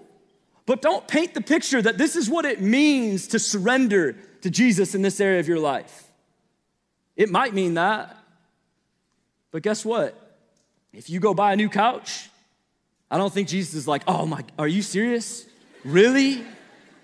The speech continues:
Really?" And living in that type of mindset, that poverty gospel mindset, it's exhausting.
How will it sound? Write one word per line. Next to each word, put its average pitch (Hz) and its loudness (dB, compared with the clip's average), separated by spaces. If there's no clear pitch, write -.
Really?" 254 0
And 196 4
living 294 4
in 254 2
that 247 2
type 196 0
of 214 0
mindset, 262 0
that 226 -2
poverty 269 0
gospel 220 -2
mindset, 226 -2
it's 247 -4
exhausting. 151 -4